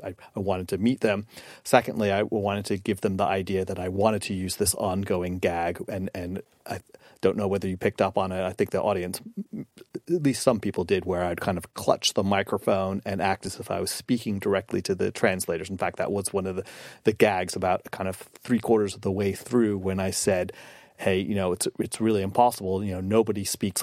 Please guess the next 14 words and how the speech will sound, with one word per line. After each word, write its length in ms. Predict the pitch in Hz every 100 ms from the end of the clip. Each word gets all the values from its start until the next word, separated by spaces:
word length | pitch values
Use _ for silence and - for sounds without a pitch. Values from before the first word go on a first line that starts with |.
| -
all 240 | 127 120
languages." 500 | 110 95 95 92 92
And 100 | 95
then 140 | 92 95
as 200 | 104 92
an 60 | 92
aside, 480 | - - 104 92 90
I 60 |
spoke 340 | - - 95 -
to 80 |
the 80 | 98
interpreters, 380 | 87 98 - -
except, 400 | 92 - 226 - -
except 360 | 156 - 247